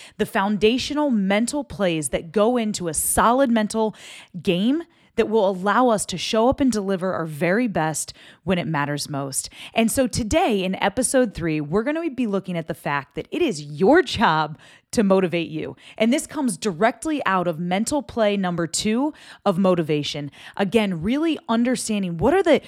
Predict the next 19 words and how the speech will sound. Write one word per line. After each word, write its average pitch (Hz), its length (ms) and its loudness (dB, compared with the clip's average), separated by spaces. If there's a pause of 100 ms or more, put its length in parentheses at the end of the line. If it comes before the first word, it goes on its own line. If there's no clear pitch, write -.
(120)
what 311 120 -2
are 359 40 0
the 311 160 0 (160)
elements 208 680 0
of 180 100 -4
human 247 460 0
motivation 170 720 -2
and - 160 -8
how - 360 -2
can 359 220 -10
I 311 160 -2 (120)
activate 180 680 -4
them 156 240 -6 (260)
within 208 320 0
myself 196 640 0 (360)
and 302 260 -2
within 262 340 -2
my 196 140 -2
environment? 151 640 -8